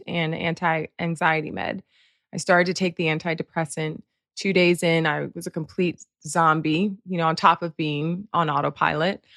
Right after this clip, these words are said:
And that was the day my son walked in. He said, "Mommy, are you going to get up today?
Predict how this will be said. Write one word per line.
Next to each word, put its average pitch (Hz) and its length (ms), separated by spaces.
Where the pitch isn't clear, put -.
And 175 460
that 196 140
was 190 140
the 196 60
day 180 120
my 170 140
son 175 260
walked 165 280
in. 220 160
He 180 100
said, 202 180
"Mommy, 208 340
are 170 60
you 190 160
going 226 220
to 233 60
get 226 120
up 226 180
today? - 520